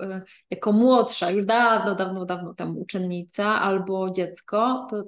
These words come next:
to takie, co tutaj się wydarzyło, kto zaczął? <laughs> Kto zaczął, to, to już może być takie,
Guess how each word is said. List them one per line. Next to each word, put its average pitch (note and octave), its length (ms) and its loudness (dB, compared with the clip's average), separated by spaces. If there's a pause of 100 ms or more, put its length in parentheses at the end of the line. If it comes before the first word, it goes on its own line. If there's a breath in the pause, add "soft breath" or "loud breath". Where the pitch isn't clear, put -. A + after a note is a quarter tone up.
(100)
to G#3+ 100 -6
takie, G#3 540 -6 (600)
co D4+ 140 -4
tutaj C4 260 0
się A3+ 180 2
wydarzyło, G#3+ 680 2
kto C4+ 200 -2
zaczął? E3+ 400 -2 (240)
<laughs> - 1300 -4
Kto C4+ 180 -2
zaczął, D4 300 2
to, D4+ 120 -2
to D#4 140 0
już D4+ 180 2
może B3+ 240 0
być A3+ 280 -6
takie, A#3+ 460 -4